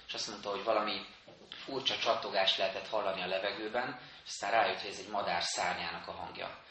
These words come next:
Amit ugye ritkán lehet hallani, csak ha nagyon közel megy az ember füle mellett, ami meg nem valószínű, de hogy milyen furcsa, hogy, hogy olyan, olyan hangokat lehet az igazi csöndben meghallani, amik, amiket addig nem lehetett, mert a világzaja azt elfedte előlünk.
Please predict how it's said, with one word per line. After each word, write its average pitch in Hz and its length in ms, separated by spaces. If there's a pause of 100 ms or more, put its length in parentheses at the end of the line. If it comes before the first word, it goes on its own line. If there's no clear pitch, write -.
(260)
Amit - 140
ugye 110 160
ritkán 101 380
lehet 90 220
hallani, 104 360
csak - 200
ha - 80
nagyon 95 240
közel 98 340
megy 90 160
az 92 140
ember 95 280
füle 92 280
mellett, 92 380
ami 98 140
meg 87 160
nem - 320 (220)
valószínű, 117 640 (600)
de 110 60
hogy 110 120
milyen 120 220
furcsa, 107 400
hogy, 98 260
hogy 104 260
olyan, 107 440
olyan 110 200
hangokat 107 500
lehet 101 220
az 110 120
igazi 110 340
csöndben 101 380
meghallani, 98 580
amik, 95 340
amiket 98 360
addig 104 220
nem 113 200
lehetett, 92 440
mert 92 260 (280)
a - 40
világzaja 92 560
azt 90 180
elfedte 92 480
előlünk. 90 520